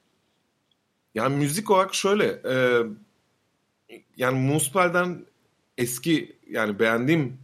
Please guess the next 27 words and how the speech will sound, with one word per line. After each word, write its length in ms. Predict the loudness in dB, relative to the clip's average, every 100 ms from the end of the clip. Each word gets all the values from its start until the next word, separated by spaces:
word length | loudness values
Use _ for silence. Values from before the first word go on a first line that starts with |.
| -8
Muspel'den, 800 | -6 -6 -4 -4 -2 -4 -6 -12 _ -10
e, 200 | -10 -2
beklentilerimi 800 | -4 -2 -2 -2 -4 -6 -4 -6
yüzde 400 | -8 -8 -6 -4
yüz 220 | -4 -6
kesinlikle 460 | -8 -8 -8 -8 -6
karşılamıyor. 680 | -2 -2 -2 -4 -4 -8 -10 _ _
Daha 340 | 0 2 2 -2 _
hafif, 600 | -10 -6 -6 -6 -14 -6
daha, 280 | -2 -2 -4 -12 _ _ _ _ _ _ _ _ -14
yani 200 | -12 -10
bunu 360 | -10 -10 -6
öyle 140 | -6 -4
söylemek 320 | -4 -6 -6
istemezdim 440 | -6 -6 -8 -8
ama 180 | -6 -4
biraz, 200 | -6 -6
ya 140 | -4
biraz 200 | 0 0
ağır 320 | 2 2 2 0
bir 200 | -8 -6
laf 280 | -8 -6
gibi 140 | -6 -4
olacak 240 | -4 -2
ama 140 | -2 -2
o 80 |
kadar 280 | 0 0 0